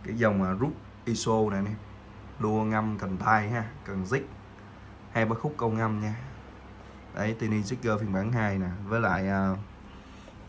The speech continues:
mấy cái cần cắm gốc anh em nhé, hàng thanh lý ha. Đây, mình về một ít, à, B E nè, cho anh em đánh biển, chuyên đánh biển ha. Đấy.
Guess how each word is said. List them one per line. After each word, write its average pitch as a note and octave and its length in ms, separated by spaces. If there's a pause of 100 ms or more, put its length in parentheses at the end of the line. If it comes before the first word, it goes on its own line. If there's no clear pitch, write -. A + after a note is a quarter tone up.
(140)
mấy A2 100
cái A#2+ 120
cần F#2 260
cắm G#2+ 180
gốc C#3+ 160 (120)
anh G#2+ 140
em G#2 140
nhé, G#2+ 60 (100)
hàng F#2+ 220
thanh G#2+ 180
lý A#2+ 200
ha. D3+ 160 (1300)
Đây, F#2+ 240
mình F2+ 180
về F#2 300
một F#2 140
ít, A#2+ 220
à, G#2 300
B G#2 40
E G2+ 300
nè, F#2+ 80 (180)
cho G2+ 60
anh G2+ 100
em G2+ 200
đánh A#2 160
biển, F#2 160 (360)
chuyên G#2+ 200
đánh B2 140
biển G#2 240
ha. B2+ 120 (1500)
Đấy. G2 220